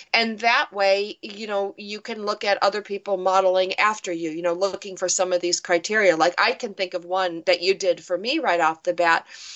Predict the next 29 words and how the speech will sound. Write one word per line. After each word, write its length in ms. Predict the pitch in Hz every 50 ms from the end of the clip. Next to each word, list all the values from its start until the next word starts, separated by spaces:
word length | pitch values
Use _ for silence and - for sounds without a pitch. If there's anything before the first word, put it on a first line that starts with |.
| - - _
is 300 | 226 214 202 196 - - -
you 260 | 202 208 233 247 269
sit 340 | 254 - - 285 285 277 -
down 500 | 233 220 214 208 208 208 214 220 214 214
with 260 | 226 220 220 - -
me, 320 | 196 196 190 190 185 190
whether 360 | - - 190 190 196 190 214 220
it 140 | 226 - -
takes 400 | - 226 208 196 175 - - -
an 200 | - 151 175 180 -
hour 540 | - 190 202 220 220 226 220 220 220 220 - -
or 160 | 175 160 165
two 320 | 170 - - - 254 254
hours. 520 | 226 202 190 185 175 175 175 175 170 - - - - - - - - -
Like, 160 | 208 214 - -
I 100 | 220 226
never 300 | 226 233 247 254 269 262
felt 280 | - - 226 202 - -
rushed. 420 | 190 190 147 - - - - -
You, 200 | 202 208 214 202
you 260 | - 196 202 202 202 185
made 520 | 185 185 202 202 208 208 226 262 269 -
sure 420 | - - - 226 214 202 196 196
that 220 | 185 190 180 180 - -
I 280 | 185 185 202 208 202 -
understood 1000 | 196 202 202 202 196 202 196 - - - - - 247 240 208 165 147 143 165 170 - - - - - -
what 260 | - 180 190 190 196
it 160 | 226 233 - -
was, 600 | 202 185 190 185 185 180 175 175 180 - - -